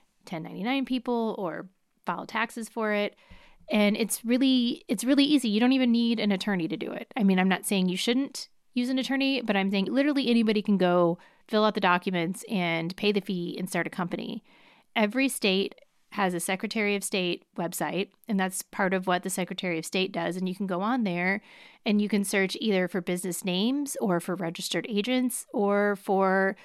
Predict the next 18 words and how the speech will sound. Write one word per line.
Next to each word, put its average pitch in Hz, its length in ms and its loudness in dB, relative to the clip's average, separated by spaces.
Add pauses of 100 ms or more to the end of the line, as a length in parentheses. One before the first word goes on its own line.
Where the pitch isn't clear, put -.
(300)
principal 196 680 4
managers 190 500 2
or - 80 -4
owners. 190 360 -2
And 185 80 2
different 220 280 0
states 196 460 0
will 185 320 -2
give 185 220 0
you 190 140 0
different 180 560 -4
stuff. 285 420 0
But 202 260 2
if 220 180 -6
you're 240 160 0
ever 247 160 -2
curious 247 540 0
about 202 320 0